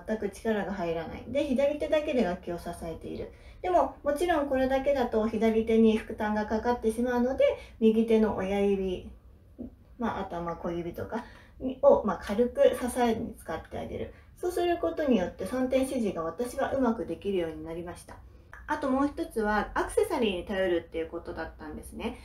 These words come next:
アクセサリーをつけているプロの方っていうのも多いので、全然使うことに抵抗を持つ必要はないと思ってるんですね。で、まず一つ目に紹介したいのが、まず私みたいに、ここの付け根の部分が赤くなってしまったり、力が入ってしまって、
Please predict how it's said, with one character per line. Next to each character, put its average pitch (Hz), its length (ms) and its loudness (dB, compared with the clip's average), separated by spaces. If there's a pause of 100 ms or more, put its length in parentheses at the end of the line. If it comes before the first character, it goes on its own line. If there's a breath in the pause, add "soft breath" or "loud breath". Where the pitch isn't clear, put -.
ア - 160 2
ク 339 80 -4
セ 370 180 2
サ 277 120 2
リ 202 200 2
ー - 80 -8
を 226 140 2
つ - 140 -14
け 277 100 -6
て 226 120 -2
い 185 140 2
る 185 220 -2
プ 240 80 0
ロ 226 120 0
の 180 140 -4
方 170 300 -10
っ 165 80 -12
て - 120 -12
い 160 80 -6
う 160 40 -8
の 160 100 -12
も 196 300 -2 (120)
多 220 180 4
い 196 60 0
の 170 160 -8
で、 175 200 -4
全 247 180 2
然 262 200 -2
使 330 220 -4
う 330 60 2
こ 330 120 -2
と 330 100 -6
に 214 160 0
抵 220 200 0
抗 220 100 0
を - 40 4
持 220 140 4
つ 220 120 -8
必 - 240 -14
要 165 60 -8
は 170 40 -10
な 185 140 -10
い 180 80 -10
と 160 80 -14
思 160 120 -12
っ 160 80 -14
て - 100 -20
る - 100 -14
ん - 60 -14
で - 60 -12
す - 140 -10
ね。 269 180 -4 (320 loud breath)
で、 330 100 -4
ま 392 160 2
ず 349 100 4
一 302 180 -10
つ - 140 -6
目 285 140 4
に 247 140 4
紹 208 160 -2
介 220 220 -2
し - 80 -12
た 220 100 -4
い 202 60 -4
の 165 140 -10
が、 190 340 -2 (420)
ま 285 140 -4
ず 240 200 0
私 277 300 0
み 302 160 -2
た 190 140 -6
い 180 80 -10
に、 196 240 -6 (260 loud breath)
こ 269 120 -8
こ 311 100 -2
の 302 240 0 (280)
付 - 180 -8
け 294 60 4
根 285 120 6
の 277 120 6
部 269 140 2
分 190 200 2
が 180 180 -2
赤 247 180 0
く 247 100 0
な 247 140 2
っ 240 60 -4
て 202 80 -4
し 202 100 -10
ま 175 120 -6
っ 175 60 -12
た - 60 -12
り、 170 140 -6
力 233 360 -2
が 190 100 -6
入 190 160 -6
っ - 60 -12
て 175 100 -10
し - 100 -16
ま 175 160 -12
っ - 40 -14
て、 - 440 -2